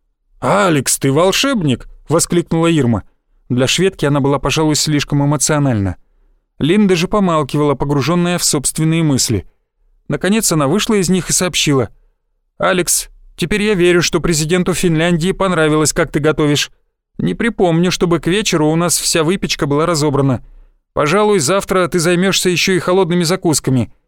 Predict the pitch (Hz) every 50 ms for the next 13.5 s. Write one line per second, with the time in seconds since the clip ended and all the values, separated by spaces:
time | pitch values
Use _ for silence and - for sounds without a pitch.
0 | _ _ - - 143 151 151 175 214 226 214 180 147 - 139 151 143 143 165 180
1 | 175 156 156 139 160 139 - 147 165 214 240 220 - - _ _ _ _ _ -
2 | - - - 156 185 190 - - - _ _ _ _ _ - - - - 147 196
3 | 233 - 120 - - 131 107 - - _ _ _ _ _ _ _ _ _ _ _
4 | _ - 202 226 208 170 139 143 143 - - 233 - 180 139 - - 156 131 -
5 | - 160 156 151 156 143 139 175 185 170 139 - 160 147 135 135 151 151 151 147
6 | 127 - - - 104 - - - _ _ _ _ _ _ _ - 127 131 127 -
7 | 151 143 156 170 156 170 160 - - 160 151 151 147 135 156 196 220 208 - -
8 | - 185 160 - 165 156 156 165 147 135 156 156 139 120 156 151 - - 208 220
9 | - - - 143 131 - - 139 139 170 190 190 151 127 120 135 160 160 160 160
10 | 165 156 - - 151 175 180 175 151 107 95 - - _ _ _ _ _ _ _
11 | - 196 180 180 165 147 - - 131 - - 151 123 147 151 139 127 123 151 202
12 | 202 151 131 117 113 123 127 127 120 117 117 110 101 110 120 135 139 - 165 165
13 | 185 196 202 147 113 107 98 90 - -